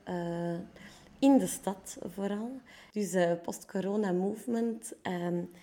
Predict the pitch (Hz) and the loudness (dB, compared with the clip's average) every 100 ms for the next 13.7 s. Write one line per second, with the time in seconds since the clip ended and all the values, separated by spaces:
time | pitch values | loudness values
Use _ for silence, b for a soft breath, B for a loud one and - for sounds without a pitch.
0 | B B - 208 - 214 220 214 185 - | B B -6 -4 2 4 4 2 -6 -6
1 | 226 220 - 226 220 - - 220 - 220 | -8 -8 -4 -2 -2 -4 -6 -6 -4 -6
2 | - - - _ _ _ - 180 - 190 | -6 -16 -16 _ _ _ -10 -10 -2 4
3 | 214 254 320 320 - - - 190 180 180 | 6 8 6 4 -4 -8 -4 -2 -2 0
4 | 175 165 180 240 320 - - - 196 240 | 2 4 4 4 2 -4 -14 -12 -12 -12
5 | B B B B _ - 196 185 180 175 | B B B B _ 0 4 4 4 4
6 | 175 180 - 180 185 190 - 180 175 - | 4 4 0 -2 0 0 -2 -4 -4 -6
7 | - - 175 160 156 175 220 240 202 - | -8 -6 -4 -6 -4 0 2 2 0 0
8 | 170 156 175 208 220 - 180 175 254 302 | -2 0 -2 0 -2 -2 -2 0 2 2
9 | 247 196 226 247 - - 175 185 226 233 | 0 2 2 0 -6 -8 -2 0 0 -2
10 | - 185 175 B B B B B - 196 | -6 -10 -10 B B B B B -2 2
11 | 233 247 190 - 233 254 190 226 190 160 | 2 2 -2 4 6 6 4 -4 -4 0
12 | 208 233 226 - 196 175 147 160 180 196 | 4 6 6 4 0 0 0 2 4 6
13 | 240 247 - 226 - - | 4 2 0 -4 -8 -12